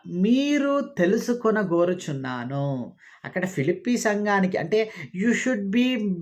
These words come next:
made known." ఇది మీకు అర్థమవ్వాలి, ఇది మీరు తెలుసుకోవాలి. అక్కడ ఫిలిప్పీ సంఘానికి రాస్తా ఉన్నాడు, "నేటి దినాన ఇది నీవు తెలుసుకోవాలి."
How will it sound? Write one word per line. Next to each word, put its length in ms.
made 760
known." 480
ఇది 160
మీకు 300
అర్థమవ్వాలి, 880
ఇది 240
మీరు 240
తెలుసుకోవాలి. 1300
అక్కడ 240
ఫిలిప్పీ 480
సంఘానికి 500
రాస్తా 360
ఉన్నాడు, 460
"నేటి 480
దినాన 640
ఇది 340
నీవు 540
తెలుసుకోవాలి." 1300